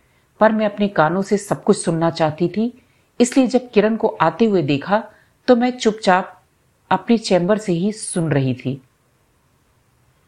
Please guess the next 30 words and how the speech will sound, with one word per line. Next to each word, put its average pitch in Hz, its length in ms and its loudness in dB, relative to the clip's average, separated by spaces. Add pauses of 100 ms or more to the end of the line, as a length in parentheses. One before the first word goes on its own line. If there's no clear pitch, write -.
(400)
और 156 320 0
इस 202 140 -6
प्रकार 165 280 -2
अपने 165 200 -4
चैम्बर 175 340 0
से - 140 -4
बाहर 156 360 0
आती 156 260 -2
लेखा 147 260 -2
अधिकारी 139 440 0
ने 147 220 -4 (1120)
विभास 170 460 0
की 196 120 0
ओर 175 140 2
देखते 147 340 0
हुए 160 240 0
कहा 185 160 0
और 214 120 -2
उसके - 420 -4
साथ 196 260 -2 (100)
ही 190 80 0
निशी 160 340 -2
भी 156 260 -2 (360)
लेखा 175 340 2
विभाग 143 340 0
में 139 160 -2
घुसी। 139 420 -8 (880)
"सही 226 340 0
कहा 170 200 0
मैडम, 147 380 0